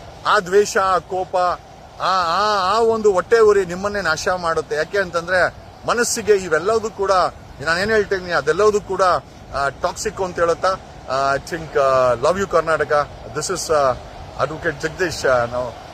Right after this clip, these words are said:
ನನ್ನನ್ನ ಅಡ್ವೊಕೇಟೇ ಅಲ್ಲ ಅಂತಂದ್ರು. ಮತ್ತೆ ನನಗೆ Bar Council of India,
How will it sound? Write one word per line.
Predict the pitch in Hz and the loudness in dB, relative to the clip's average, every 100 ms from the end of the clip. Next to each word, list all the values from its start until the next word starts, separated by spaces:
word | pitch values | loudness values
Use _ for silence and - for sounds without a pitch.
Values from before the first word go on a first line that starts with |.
| - - | -10 -6
ನನ್ನನ್ನ | 170 175 | -2 2
ಅಡ್ವೊಕೇಟೇ | 156 147 175 190 185 | 2 2 -2 -2 4
ಅಲ್ಲ | 208 170 | 4 6
ಅಂತಂದ್ರು. | 170 160 135 127 117 104 - - | 4 2 0 -6 -6 -12 -14 -8
ಮತ್ತೆ | 131 - 180 | -8 -4 -4
ನನಗೆ | 156 143 139 139 113 - - - | -2 -2 2 2 0 -8 -18 -6
Bar | 143 165 | -2 0
Council | 170 165 165 | -2 -4 0
of | 151 135 147 | 2 2 -2
India, | 139 | 2